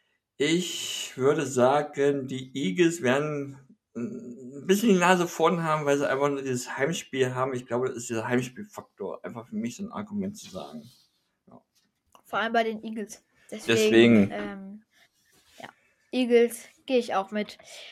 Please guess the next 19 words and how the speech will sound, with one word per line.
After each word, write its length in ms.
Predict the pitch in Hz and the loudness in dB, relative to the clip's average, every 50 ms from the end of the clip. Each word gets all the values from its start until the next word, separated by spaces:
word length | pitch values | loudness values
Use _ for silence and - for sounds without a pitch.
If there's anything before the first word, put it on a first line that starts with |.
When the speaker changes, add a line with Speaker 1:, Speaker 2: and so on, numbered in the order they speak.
| - _ | -8 _
Speaker 2:
Buffalo 380 | - - 277 294 - 311 285 254 | 2 2 2 2 2 2 2 2
Bills 460 | 214 214 277 294 330 339 330 247 - | 2 2 2 4 6 6 6 4 2
gegen 240 | - 262 269 269 269 | 0 0 0 2 2
die 60 | 247 | 2
Bengals, 500 | 208 208 220 233 277 294 240 220 220 - | 2 4 6 6 6 4 0 -2 -2 0
auch 260 | - 233 294 320 - | 0 2 2 2 0
ein 160 | 285 247 - - | -4 -12 -12 -10
Top-Duell. 960 | - - - 294 320 - - - 294 285 262 - 226 240 247 254 277 294 294 - _ | -10 -4 -2 0 0 0 -2 -2 0 2 4 6 6 6 8 8 6 6 4 0 _
Speaker 1:
<laughs> 220 | _ _ _ _ | _ _ _ _
Speaker 2:
Und 460 | - 277 285 285 277 269 262 - - - | 2 4 4 4 2 -2 -6 -6 0 2
wir 180 | 233 240 262 | 2 2 2
haben 180 | 254 262 330 359 | 2 -2 -2 -2
gesehen, 340 | 330 302 262 269 330 359 311 | -2 -2 -2 -2 -2 -2 -2
dass 140 | 233 233 - | -4 -6 -4
die 80 | - 247 | -6 -4
Bills 420 | 220 226 254 302 349 349 - - - - - - - - | 0 2 2 2 2 0 -2 -6 -16 -18 -20 -16 -10 0
auch 240 | - - 254 254 | 4 4 4 4
mal 160 | - 349 330 294 | 4 4 4 4
straufeln, 540 | - - - 226 220 285 320 - - 294 | 2 0 2 4 6 4 4 2 -2 -8